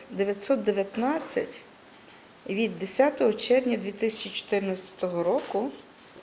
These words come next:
Оплата сто двадцять одну вісімдесят до апеляційного суду за розгляд апеляційної скарги на ухвалу, знову ж таки, від двадцять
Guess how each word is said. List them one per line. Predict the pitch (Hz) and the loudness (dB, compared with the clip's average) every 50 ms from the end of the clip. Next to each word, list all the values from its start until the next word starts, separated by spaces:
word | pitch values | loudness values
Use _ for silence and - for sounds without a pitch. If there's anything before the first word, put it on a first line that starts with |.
| - - - - - - - - - - - - - - - - - - - - - - - - - - - - - - - - - - - | -20 -20 -20 -20 -20 -20 -20 -20 -20 -20 -20 -20 -20 -20 -20 -20 -20 -20 -20 -20 -20 -20 -20 -20 -20 -20 -20 -20 -20 -20 -20 -20 -20 -6 -4
Оплата | 202 196 196 - 208 208 214 202 190 190 190 - 233 262 294 302 - - - - - - - - - - - - - - | -2 -2 -2 0 2 4 6 6 4 4 2 -2 -2 -2 -2 -6 -8 -14 -20 -20 -20 -20 -20 -20 -20 -20 -20 -20 -16 -14
сто | - - - 233 | -14 0 0 2
двадцять | 220 208 220 220 220 - 220 214 - | 2 4 2 0 0 0 -6 -2 -2
одну | 202 196 208 220 214 | -2 0 0 -2 -2
вісімдесят | 196 196 190 - - 180 175 170 175 175 - - 175 196 247 262 - - - - - - - - - | -2 -4 -4 -6 -6 -6 -6 -6 -6 -8 0 2 2 2 2 -2 -6 -12 -18 -20 -20 -20 -18 -6 2
до | - 220 220 | 4 4 4
апеляційного | 214 214 202 196 202 196 - - 226 214 196 180 175 180 202 214 - - - - 180 | 4 0 -2 -2 -2 -2 -2 -2 -2 0 0 0 0 0 -2 -4 -8 -10 -12 -10 -10
суду | - - - 226 269 285 277 277 262 269 - - - - - - | -10 -6 -4 -2 -2 -2 -2 -2 -4 -4 -8 -12 -16 -18 -12 -8
за | 175 175 294 277 - | -4 4 6 8 8
розгляд | 180 190 233 240 240 262 240 240 - - | 10 8 8 8 6 4 2 2 -2 -6
апеляційної | 220 - - 190 185 175 180 - - 220 214 208 196 190 190 190 | -4 -4 -2 -2 -2 -2 -2 -2 -2 -2 0 0 0 0 0 -2
скарги | 190 - - - 247 269 285 277 240 220 214 226 277 - - - - - - - - - | -2 -4 -4 0 2 2 4 2 2 2 2 0 0 -4 -8 -14 -18 -20 -20 -20 -8 2
на | 190 190 | 4 4
ухвалу, | 185 190 190 - 190 175 185 185 180 170 165 165 190 233 285 339 - - - - - - - - - - | 4 4 2 0 -2 4 6 8 8 8 8 6 4 2 0 0 -4 -10 -16 -20 -20 -20 -20 -14 -8 -8
знову | 180 - 214 208 226 262 285 247 226 208 | -6 -2 0 2 4 4 4 4 2 -2
ж | - - | -2 -4
таки, | - 202 - - - - - - - - - - - - - 185 | -4 -6 -4 -4 -6 -6 -6 -8 -12 -18 -18 -14 -14 -12 -4 0
від | 190 214 180 170 - | 0 0 0 0 -2
двадцять | 202 185 196 220 247 240 214 - - - - - 180 - - - - - | -2 4 8 8 10 10 8 6 2 -4 -4 -4 -4 -4 -4 -8 -12 -16